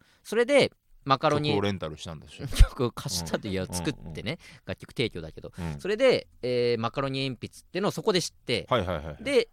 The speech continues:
Speaker 1: えー、ちょっと聞いてみようかなと思って聞いたっていうのが始まりだから。
Speaker 2: うん、うん、うん。
Speaker 1: まあでも、
Speaker 2: うん、うん、うん、うん。
Speaker 1: エビ中を好きになったのと同じぐらいだから、二千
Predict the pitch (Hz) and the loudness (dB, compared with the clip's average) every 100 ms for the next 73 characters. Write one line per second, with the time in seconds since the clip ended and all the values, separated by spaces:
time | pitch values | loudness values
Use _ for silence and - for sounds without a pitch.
0 | - 160 160 160 160 - 151 - - 131 | -6 -2 0 -2 -4 -6 -8 -8 -8 -6
1 | 139 131 135 - 104 95 - 175 202 240 | -4 -4 -6 -4 -6 -6 -8 -10 -8 -8
2 | _ - 269 147 - - 110 - - 95 | _ -2 0 0 -4 -12 -10 -10 -6 -6
3 | - _ _ _ _ _ 185 175 196 185 | -6 _ _ _ _ _ -4 -2 0 -2
4 | 113 101 101 98 95 - 82 82 78 90 | -2 -8 -6 -4 -6 -10 -10 -8 -4 -4
5 | 76 85 76 - 170 147 139 104 98 98 | -4 -10 -10 -8 0 2 2 -2 -6 -6
6 | 107 117 120 - 180 165 160 156 147 147 | -2 0 2 0 0 0 0 2 0 -2
7 | 160 127 - 107 85 - 95 110 107 107 | -2 -2 -2 -6 -6 -8 -6 -4 -2 -4
8 | 82 82 87 90 123 98 | -4 -8 -10 -8 -6 -8